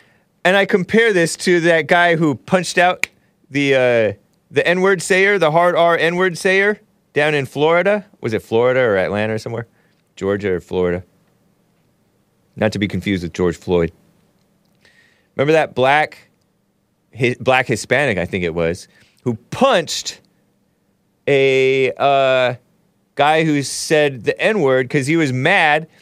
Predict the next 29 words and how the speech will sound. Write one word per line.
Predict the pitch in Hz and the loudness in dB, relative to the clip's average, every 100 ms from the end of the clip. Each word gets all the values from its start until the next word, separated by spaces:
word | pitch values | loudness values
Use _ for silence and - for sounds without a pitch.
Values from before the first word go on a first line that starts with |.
| _ _ | _ _
that | 135 139 | -2 0
he | 160 | 2
wasn't | 170 160 147 | 0 0 -2
getting | 151 143 | 0 0
good | 131 120 | 0 -2
service | - - 226 165 123 127 - _ _ - | -4 0 0 2 0 -2 -12 _ _ -8
in | 147 | -4
the | 160 | -4
drive-thru | 143 196 233 233 226 127 123 139 | 0 2 2 0 -2 -2 -2 0
of | 156 151 | -2 -2
the | 160 | 0
Dunkin' | 143 147 180 180 | 0 0 -2 0
Donuts. | 170 226 143 - - - _ _ _ - | 0 0 -2 -6 -14 -20 _ _ _ -6
And | 151 | -4
he | 160 | -2
said | 175 160 | -2 0
the | |
N-word, | 160 165 170 170 160 _ _ _ - | 2 2 0 0 -4 _ _ _ -2
"Don't | 165 175 | 0 0
say | - 180 180 | 0 0 2
that. | 180 170 135 _ _ _ _ | 4 2 0 _ _ _ _
Don't | - 226 208 | 2 2 2
say | 208 214 202 | 2 2 4
that." | 190 156 | 2 0
And | 135 | -2
he | 135 | -4
said | - 160 | -2 -2
it | 139 | 0
again. | 131 151 117 | 0 0 0